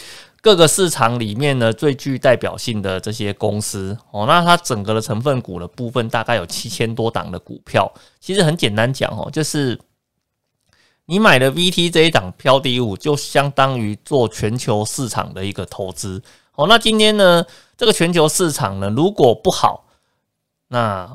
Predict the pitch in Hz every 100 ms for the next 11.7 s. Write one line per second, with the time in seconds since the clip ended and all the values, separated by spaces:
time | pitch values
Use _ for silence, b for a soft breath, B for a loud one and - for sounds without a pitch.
0 | - - 117 113 113 - - 110 104 -
1 | _ _ _ _ 117 160 226 160 127 -
2 | 156 160 139 - 160 - 98 92 95 95
3 | - - 143 139 131 131 127 - - -
4 | _ - 117 117 107 120 110 104 101 -
5 | - 98 95 - - _ _ _ _ -
6 | 208 185 120 b b b _ 247 220 151
7 | 139 120 135 - 180 151 104 110 147 151
8 | 135 98 87 95 101 120 110 - - 113
9 | 110 110 107 160 - 156 120 104 101 110
10 | 127 110 101 - 104 127 - 101 98 95
11 | - 110 107 123 123 113